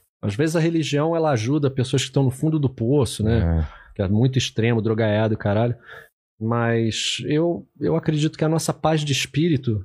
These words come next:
Speaker 1: é ter Deus dentro da gente. E é isso, cara. Se você tem uma dúvida que tu não consegue resolver, eu
Speaker 2: Afasta.
Speaker 1: simplesmente, eu
Speaker 2: É mesmo?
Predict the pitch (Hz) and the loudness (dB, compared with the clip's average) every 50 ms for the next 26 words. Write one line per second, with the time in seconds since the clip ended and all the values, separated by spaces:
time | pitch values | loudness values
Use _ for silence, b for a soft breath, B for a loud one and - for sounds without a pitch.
0 | - _ - 120 117 - - - 131 135 135 123 113 117 120 127 123 113 113 120 | -10 _ -2 -2 -2 0 -2 -2 -2 0 -2 -2 -4 -2 -2 0 0 0 0 0
1 | 120 117 - - 120 123 117 107 104 98 90 90 - - - - - _ _ _ | -2 -2 -2 -2 0 2 2 4 4 2 0 0 -4 -8 -10 -12 -16 _ _ _
2 | _ _ _ _ _ _ 196 208 247 262 196 165 - - - 117 113 110 - - | _ _ _ _ _ _ -4 -2 0 0 0 -2 -2 -2 -2 0 0 0 -2 -2
3 | 139 156 147 - - 170 - - 185 180 180 165 139 127 139 160 151 147 147 147 | 0 0 0 0 -2 -2 0 0 0 2 2 2 2 0 0 0 0 0 0 -2
4 | 139 - 135 - 156 160 160 - 165 139 131 - 160 151 165 160 156 143 127 131 | -2 -4 -4 -2 -2 -2 0 0 -2 -2 0 -2 -2 0 0 0 2 0 2 2
5 | 151 160 170 165 B B B B B B B B _ _ _ _ - 175 160 - | 0 0 -2 -4 B B B B B B B B _ _ _ _ -4 -4 -4 -2
6 | - - 240 240 233 233 220 160 160 165 180 208 220 - - 214 202 202 220 220 | -2 0 0 0 2 0 0 0 0 0 0 0 -2 -2 -2 0 0 2 0 0
7 | 180 - _ _ _ - 123 123 107 117 143 156 127 104 92 85 | -4 -6 _ _ _ -2 0 2 2 2 2 2 0 0 -2 -4